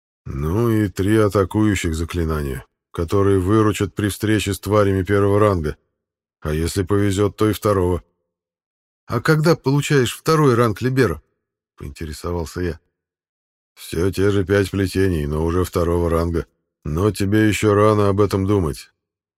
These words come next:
Пять сотен единиц набирать придется долго,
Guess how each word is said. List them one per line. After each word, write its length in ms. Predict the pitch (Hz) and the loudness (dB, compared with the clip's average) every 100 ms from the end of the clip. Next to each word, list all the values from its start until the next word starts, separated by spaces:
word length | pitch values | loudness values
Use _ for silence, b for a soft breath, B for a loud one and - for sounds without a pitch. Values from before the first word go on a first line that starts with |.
| - | -10
Пять 320 | 82 98 85 | -4 -4 -4
сотен 400 | - 101 92 90 | -4 -4 -2 -2
единиц 580 | 90 87 90 90 95 - | -2 -2 -2 -2 -4 -4
набирать 460 | 85 82 87 90 - | -6 -2 0 -2 -4
придется 480 | 82 85 87 - | -4 -4 -4 -6
долго, 580 | 76 80 95 95 78 73 | -4 -2 0 0 -2 -6